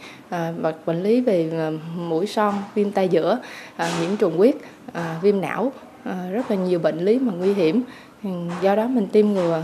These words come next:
Có những, những bệnh này á thì, à, ừ, cái, à, thời gian điều trị nó rất là lâu hoặc là cái chi phí nó rất là cao. Do đó khi mình tiêm ngừa thì mình sẽ giúp giảm thiểu cái nguy cơ mắc bệnh. Bệnh nó sẽ, cũng sẽ nhẹ hơn và thời gian điều trị nó cũng rút ngắn hơn so với mình không tiêm ngừa.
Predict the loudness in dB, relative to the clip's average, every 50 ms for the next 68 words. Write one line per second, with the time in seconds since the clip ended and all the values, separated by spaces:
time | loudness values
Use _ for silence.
0 | -4 -2 0 2 2 2 0 0 0 0 0 2 2 2 2 0 0 0 0 0
1 | 0 -2 -2 -2 -2 0 2 2 2 2 2 0 -4 -8 -6 -6 -4 -4 -4 -6
2 | -6 -6 -8 -12 -14 -18 -18 -10 -2 4 6 6 8 6 6 4 4 4 4 2
3 | 2 2 0 -2 -2 -2 0 0 2 4 4 2 2 2 2 0 0 2 0 0
4 | 0 0 -2 0 0 0 0 0 0 0 0 0 -2 -4 -6 -8 -10 -10 -10 -10
5 | -8 -6 -6 -4 -4 -4 -2 0 0 0 4 4 4 4 4 2 2 2 0 0
6 | -2 -2 -4 -4 -4 -4 -6 -6 -10 -14 -14 -16 -16 -6 0 4 4 4 4 4
7 | 2 0 0 2 2 2 2 2 0 0 2 2 2 2 2 2 2 2 2 2
8 | 0 -2 -2 -2 0 0 0 2 0 0 -2 0 -2 -2 -2 -2 0 2 2 2
9 | 2 2 0 2 4 2 2 2 2 2 2 2 0 -2 -4 -4 -4 -4 0 2
10 | 2 2 2 2 -4 -8 -14 -20 -20 -8 -2 0 2 2 2 0 -2 -2 0 2
11 | 0 0 2 2 0 0 0 -2 -2 -2 -2 -4 -6 -6 -2 2 2 2 2 2
12 | -2 -10 -10 -4 -2 -2 -2 0 0 2 2 2 2 2 2 0 0 0 0 0
13 | 0 -2 -4 -4 -4 -2 -2 -2 0 0 0 2 2 2 2 0 0 -2 -4 -6
14 | -6 -4 -2 0 0 0 -2 -2 -4 -6 -4 -2 -2 -2 -2 -2 -6 -8